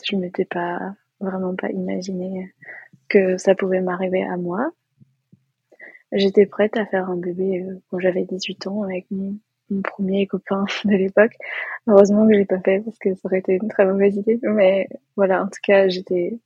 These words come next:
dans mon cœur, j'étais vraiment prête. Et puis, quelques années après, j'ai rencontré, euh, bah, il s'appelle Damien.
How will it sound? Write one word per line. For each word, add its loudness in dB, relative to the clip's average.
dans 0
mon -4
cœur, 2
j'étais -4
vraiment -6
prête. -4
Et -2
puis, -12
quelques 0
années 0
après, 2
j'ai -4
rencontré, -8
euh, -6
bah, -2
il -6
s'appelle 0
Damien. 0